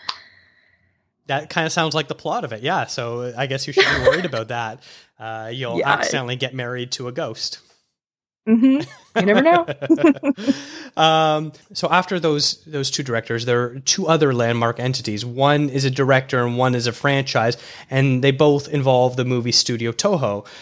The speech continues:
Speaker 1: Uh, there were two films that came out in nineteen fifty-four that nearly bankrupted the studio, but instead of making them go under, you had Seven Samurai, directed by Akira Kurosawa,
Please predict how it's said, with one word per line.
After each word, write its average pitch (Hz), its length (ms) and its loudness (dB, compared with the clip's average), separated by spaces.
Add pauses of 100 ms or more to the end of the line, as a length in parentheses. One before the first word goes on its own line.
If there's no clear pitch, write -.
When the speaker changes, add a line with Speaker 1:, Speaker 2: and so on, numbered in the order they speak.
(240)
Speaker 1:
Uh, 139 100 -6
there 151 220 4
were 156 80 6
two 220 160 2
films 175 300 4
that 151 200 2
came 151 160 0
out 143 140 2
in 135 40 2
nineteen 131 360 0
fifty-four 127 560 -2
that 123 160 -2
nearly 127 320 2
bankrupted 120 680 0
the 110 80 -4
studio, 113 800 -2
but 127 140 2
instead 156 360 2
of 135 100 0
making 127 280 -2
them 110 120 -4
go 107 200 -2
under, 139 340 4
you 120 220 -2
had 120 260 0
Seven 131 300 0
Samurai, 120 600 0
directed 123 420 -4
by 117 160 0
Akira 120 360 -6
Kurosawa, 123 680 -2